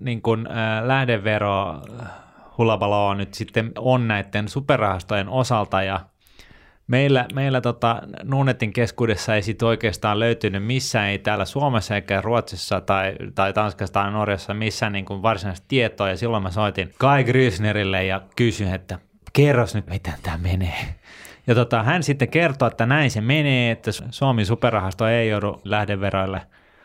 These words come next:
Ja näin ollen mä hirtin itseni Kai Grysnerin tietotaitoon,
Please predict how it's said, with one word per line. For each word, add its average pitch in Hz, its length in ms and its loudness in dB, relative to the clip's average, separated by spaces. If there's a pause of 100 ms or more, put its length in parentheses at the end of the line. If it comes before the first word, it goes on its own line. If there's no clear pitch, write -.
(320)
Ja 113 100 2
näin 139 340 4
ollen 123 200 4
mä 117 80 2
hirtin 135 640 2
itseni 107 680 -2 (140)
Kai 139 260 2
Grysnerin 117 720 0 (340)
tietotaitoon, 98 840 0